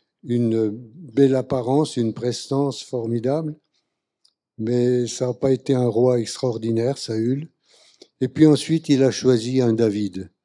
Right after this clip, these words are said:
Alors là, encore, quand il a choisi David et qu'il a envoyé son, son prophète, son serviteur Samuel,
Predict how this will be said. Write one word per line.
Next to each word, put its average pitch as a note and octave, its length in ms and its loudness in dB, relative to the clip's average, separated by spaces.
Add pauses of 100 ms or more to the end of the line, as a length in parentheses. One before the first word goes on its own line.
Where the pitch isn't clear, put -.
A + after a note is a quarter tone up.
(280)
Alors B2+ 320 4
là, B2 300 -2 (340)
encore, D3 800 4 (420)
quand D#3 240 0
il C3+ 140 2
a B2+ 100 4
choisi B2 400 -2
David A2+ 460 -2
et G#2+ 120 0
qu'il A2+ 680 2
a A#2 100 2
envoyé A#2+ 340 2
son, G#2+ 380 -2 (400)
son A#2+ 260 -4
prophète, C#3 540 2
son A#2+ 200 -2
serviteur A#2+ 600 0
Samuel, B2 720 4